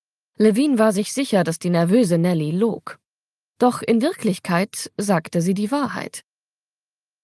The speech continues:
Wir gehen davon aus, dass Lügner nervös den Blick abwenden oder aggressiv auf Vorwürfe reagieren. Das ist Unsinn.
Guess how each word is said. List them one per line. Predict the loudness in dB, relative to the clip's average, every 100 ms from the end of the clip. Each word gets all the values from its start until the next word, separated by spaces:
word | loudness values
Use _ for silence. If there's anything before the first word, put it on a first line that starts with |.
| _
Wir | 2 4
gehen | 4 2 2
davon | 0 -2 0
aus, | 2 2 0 -2
dass | -4 0
Lügner | 2 2 2 2
nervös | 2 2 4 2 2
den | -2 0
Blick | 0 0
abwenden | -4 -4 -6 -6 -8 -14 -14 _ _
oder | 2 2
aggressiv | 2 -2 -2 2 2 2
auf | -2
Vorwürfe | 0 0 2 2 0 -4
reagieren. | -2 -4 -4 -6 -6 -12 -16 _ _ _ _ _
Das | -2 0
ist | -2
Unsinn. | 0 0 0 -2